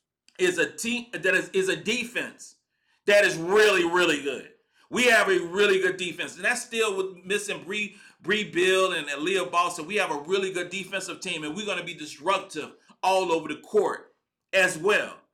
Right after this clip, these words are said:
Now, lo-, last year, Notre Dame was top fifty in offense, top fifty in defense. That is a given with South Carolina. We are always that. So, uh, South Carolina this year will be top ten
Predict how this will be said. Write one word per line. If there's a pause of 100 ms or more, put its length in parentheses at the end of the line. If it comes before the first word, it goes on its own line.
(640)
Now,
lo-,
last
year,
Notre
Dame
was
top
fifty
in
offense,
top
fifty
in
defense. (260)
That
is
a
given
with
South
Carolina.
We
are
always
that. (240)
So, (160)
uh, (160)
South
Carolina
this
year
will
be
top
ten